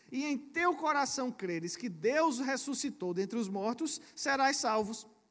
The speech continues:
serás salvo." Porque com o coração se crê para a justiça,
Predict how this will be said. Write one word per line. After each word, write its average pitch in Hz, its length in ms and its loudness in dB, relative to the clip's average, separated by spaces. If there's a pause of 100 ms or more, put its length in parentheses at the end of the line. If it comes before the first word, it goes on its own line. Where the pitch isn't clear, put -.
(100)
serás 247 300 2
salvo." 208 440 0 (580)
Porque 311 360 0
com 277 260 0
o 262 60 2
coração 269 680 0
se - 220 -2
crê 285 380 4
para 320 260 2
a 294 60 6
justiça, 196 680 2